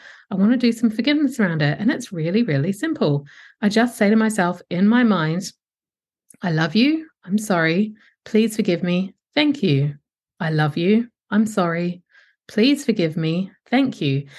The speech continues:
Now, I've also done another coaching program where they did the words in a slightly different order. I don't know if there's anything,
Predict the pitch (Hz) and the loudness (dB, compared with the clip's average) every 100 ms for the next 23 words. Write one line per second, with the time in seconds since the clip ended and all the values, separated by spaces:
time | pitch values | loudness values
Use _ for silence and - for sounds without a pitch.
0 | - 302 330 330 - _ 285 302 294 - | -8 0 2 2 -2 _ 0 2 2 -2
1 | 339 370 392 339 302 247 302 320 320 - | -6 -2 0 2 4 4 2 0 -2 -2
2 | 320 311 320 320 320 302 277 277 240 294 | -2 0 2 0 0 -4 -2 -2 -2 -4
3 | 277 262 269 269 254 220 - 233 220 226 | -2 0 0 -2 -4 -6 -2 -2 0 0
4 | 226 220 214 214 220 214 175 175 - - | 0 -4 -4 -4 -2 0 0 -4 -20 -20
5 | - 226 269 269 247 240 240 220 214 220 | -8 0 0 2 2 2 0 0 2 2
6 | 220 214 - - 214 208 214 214 | 0 -4 -8 -4 -2 2 0 -2